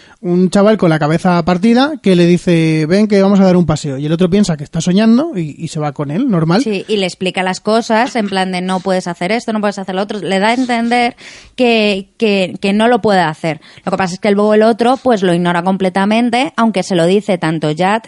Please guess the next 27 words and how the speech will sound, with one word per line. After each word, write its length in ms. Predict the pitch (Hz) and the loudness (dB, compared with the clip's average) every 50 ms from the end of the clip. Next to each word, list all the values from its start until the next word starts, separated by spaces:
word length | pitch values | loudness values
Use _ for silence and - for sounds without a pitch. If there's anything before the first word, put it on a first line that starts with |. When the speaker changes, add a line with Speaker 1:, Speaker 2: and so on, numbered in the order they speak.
| - _ | -12 _
Speaker 2:
como 220 | - 233 208 196 | -2 -2 -2 -2
se 100 | - 190 | -2 -2
lo 160 | 180 170 156 151 | 0 0 0 0
dice 920 | 160 165 160 - - 208 214 214 214 208 202 - - 202 185 180 175 170 | -2 -4 -4 -4 -2 0 0 2 2 0 0 0 0 0 0 0 0 0
el, 220 | 165 160 151 - | -2 -2 -4 -4
el 320 | - 180 165 160 156 147 139 | -6 -4 -4 -2 -2 -2 -2
hombre 240 | 147 160 156 156 151 | -2 -2 -2 -2 0
muerto. 440 | 180 247 320 359 - - 147 - - _ - - - - - - _ _ _ _ | 0 0 0 0 -2 -4 -6 -6 -8 _ -20 -20 -20 -20 -20 -20 _ _ _ _
Pero 280 | 233 220 208 208 202 | 0 2 2 4 4
en, 400 | 196 196 190 190 190 185 180 185 - | 4 4 2 2 2 0 0 -2 -2
en 160 | - 175 170 170 | -2 -2 0 0
esta 260 | 190 - - 302 294 | -2 -2 0 0 2
no, 300 | 262 254 330 381 311 202 | 2 2 2 2 2 0
o 60 | 185 | 0
sea, 240 | - 196 175 170 165 | 0 0 0 0 0
en 100 | 165 185 | 0 -2
esta 320 | 202 220 - 277 269 262 254 | -2 -2 0 0 2 2 2
es 80 | 254 | 0
que 260 | - - 285 277 254 - | 0 0 0 0 0 0
los 260 | 233 220 208 190 180 | 2 2 2 2 2
mensajes 520 | 185 175 175 175 - 233 240 - - 220 - | 2 0 0 0 -2 -2 -2 -2 -4 -6 -2
son, 200 | - 196 220 233 | 0 0 0 2
son, 280 | - 208 170 160 143 - _ _ | 2 0 -2 -2 -4 -8 _ _
son 300 | - - 240 254 254 233 | -6 -2 0 0 0 0
tan 180 | 190 175 175 180 | 0 -2 -2 0
sumamente 480 | - 233 254 285 285 269 233 254 240 | 0 2 2 2 2 2 0 0 -2
crípticos 800 | - - - - - - _ 233 220 190 - 190 220 339 - - | -2 0 0 0 0 0 _ -2 -2 0 0 0 -2 -2 -4 -10